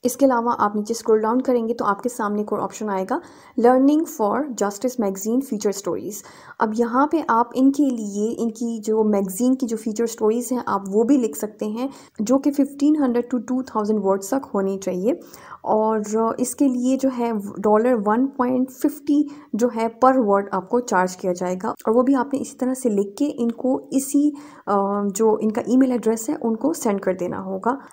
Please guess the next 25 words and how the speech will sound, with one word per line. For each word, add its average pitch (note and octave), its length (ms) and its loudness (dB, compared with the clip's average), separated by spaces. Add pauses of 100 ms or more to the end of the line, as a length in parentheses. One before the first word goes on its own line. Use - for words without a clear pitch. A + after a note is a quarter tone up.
(140)
उसके D4 200 4
बाद A#3 320 2 (420)
आपके G#3+ 380 0
सामने G3+ 420 -4
एक G#3+ 260 -6
और G#3 100 0
टॉपिक G3 360 -4
आता F#3+ 260 -4
है, A#3 340 -6
that F#3+ 280 -4
is A3 80 -2 (100)
why F#3 240 -2
I F3+ 140 -4
teach। A#3+ 360 -6 (640)
सिक्स - 360 -4
हंड्रेड C4 320 0
to - 80 -4
एट C4 160 0
हंड्रेड B3+ 220 0
वर्ड्स G#3+ 300 0
इनको A3+ 160 0
चाहिए G3+ 340 -6
इस G#3 200 -8
आर्टिकल A#3+ 380 -2
में, C#4+ 240 4